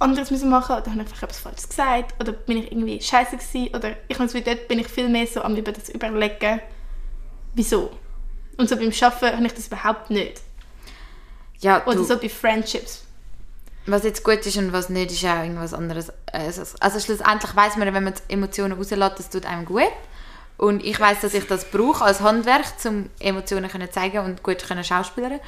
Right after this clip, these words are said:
Speaker 2: Aber ich habe einfach gemerkt, so, yo, ähm, mich treffen jetzt einfach Sachen härter als auch schon. Und das habe ich jetzt noch spannend
Speaker 1: Was
Speaker 2: gefunden.
Speaker 1: mich,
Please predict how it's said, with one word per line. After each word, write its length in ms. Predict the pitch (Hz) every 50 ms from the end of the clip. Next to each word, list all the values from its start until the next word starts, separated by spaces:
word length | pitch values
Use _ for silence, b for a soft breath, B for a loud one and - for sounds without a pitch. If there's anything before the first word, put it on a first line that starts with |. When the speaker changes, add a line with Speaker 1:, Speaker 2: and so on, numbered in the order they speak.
| B B B B B
Speaker 2:
Aber 160 | - 214 196
ich 60 | 196 -
habe 100 | 202 220
einfach 120 | 262 -
gemerkt, 260 | - 311 330 330 330 -
so, 60 | 262
yo, 440 | 208 - 254 294 330 381 427 427 - B B B B B B B B B B B B B B B -
ähm, 460 | - 247 247 247 254 254 254 247 190 - - - - - - - - - - -
mich 180 | - 240 240 -
treffen 360 | - 240 220 226 226 - 233
jetzt 120 | - -
einfach 180 | 214 196 208 -
Sachen 300 | - 208 196 - 208 196
härter 380 | 190 185 180 - - 185 -
als 160 | - 180 - -
auch 140 | 151 170
schon. 180 | - - 196 - - - -
Und 140 | - 196 196
das 100 | 196 185
habe 140 | 196 190 185
ich 60 | -
jetzt 160 | 208 196 -
noch 100 | 185 180
spannend 300 | - - - 175 170 170 175
Speaker 1:
Was 60 | 180 -
Speaker 2:
gefunden. 200 | 226 254 285 339
Speaker 1:
mich, 120 | -